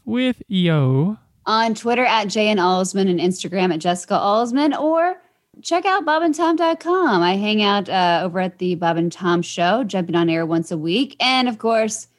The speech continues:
Speaker 2: the Brandon Peters Show. It's a fun podcast.
Speaker 1: It is. It is. Some people listen. Most don't.
Speaker 2: Dude.
Speaker 1: All right. <laughs>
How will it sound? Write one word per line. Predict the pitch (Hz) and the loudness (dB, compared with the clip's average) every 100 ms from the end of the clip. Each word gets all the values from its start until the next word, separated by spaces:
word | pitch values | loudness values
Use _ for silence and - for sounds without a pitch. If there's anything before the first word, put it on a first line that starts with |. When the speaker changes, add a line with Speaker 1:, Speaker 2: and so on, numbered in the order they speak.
| _ _ _ | _ _ _
Speaker 2:
the | - 254 240 | -4 0 0
Brandon | 202 233 220 214 202 | 0 2 2 2 0
Peters | 220 233 285 381 | 0 0 0 0
Show. | - 285 220 208 208 214 254 381 - | -2 -2 0 2 2 2 0 -2 -6
It's | 262 | -8
a | 359 | -8
fun | - 247 208 208 | -2 0 0 0
podcast. | 220 185 180 165 196 180 170 240 294 | 0 0 0 -2 0 2 2 0 -2
Speaker 1:
It | 185 185 | -4 -4
is. | 247 320 277 - | -4 -4 -6 -6
It | 233 | -4
is. | 294 294 262 | -2 -2 -4
Some | - 247 | -4 -2
people | 269 269 262 | 0 0 -2
listen. | 262 302 - 185 165 170 | -2 -2 -2 0 0 0
Most | 180 175 175 208 - | -2 0 2 0 0
don't. | 233 220 359 427 349 | 0 0 -2 -6 -6
Speaker 2:
Dude. | 190 160 _ _ | -6 -8 _ _
Speaker 1:
All | - 269 | -4 0
right. | 254 262 208 | 0 0 -2
<laughs> | - | -4